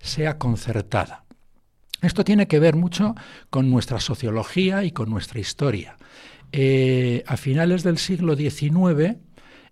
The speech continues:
eh, se ponen en marcha los altos hornos, una tecnología nueva que puede explotar industrialmente, eh, el hierro de nuestras minas, y en Vizcaya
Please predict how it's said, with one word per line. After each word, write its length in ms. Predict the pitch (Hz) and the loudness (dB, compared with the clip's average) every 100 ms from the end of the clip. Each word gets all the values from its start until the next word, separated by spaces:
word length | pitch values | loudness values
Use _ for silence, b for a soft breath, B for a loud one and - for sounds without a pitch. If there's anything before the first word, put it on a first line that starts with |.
| - | -2
eh, 640 | 143 135 127 123 120 117 113 120 - - - - - | 2 4 4 2 2 0 -2 -6 -8 -16 -20 -20 -16
se 140 | - 139 | -10 -4
ponen 320 | 147 135 131 | 0 2 4
en 80 | 127 | 2
marcha 280 | 151 - | 0 -2
los 200 | 113 101 | -2 -2
altos 360 | 117 110 113 - | -4 -4 -6 -2
hornos, 400 | 160 156 190 - | 0 2 0 -2
una 160 | 143 117 | -2 -2
tecnología 680 | 127 123 117 110 - 135 | -2 -2 -2 -4 -2 0
nueva 380 | 120 151 143 120 | 0 0 0 -4
que 100 | - | -10
puede 320 | 123 135 127 127 | -8 -4 -2 -4
explotar 540 | - - 120 135 131 | -6 -6 -6 -2 -2
industrialmente, 1200 | 117 107 - - 127 123 131 139 131 139 123 117 B B B B B | -2 -4 -8 -4 -2 0 0 -2 -4 -4 -4 -4 B B B B B
eh, 360 | - 127 120 117 | -4 -2 0 0
el 140 | 117 | 0
hierro 260 | 120 131 139 | 0 0 0
de 100 | 131 | 0
nuestras 400 | 131 - 143 139 | -2 -2 -4 -2
minas, 480 | 151 156 208 - - B B B B | 0 0 -2 -6 -14 B B B B
y 320 | 165 143 143 | -2 0 0
en 160 | 143 135 | 0 0
Vizcaya 640 | 135 - 185 185 180 208 | 0 -2 0 0 2 0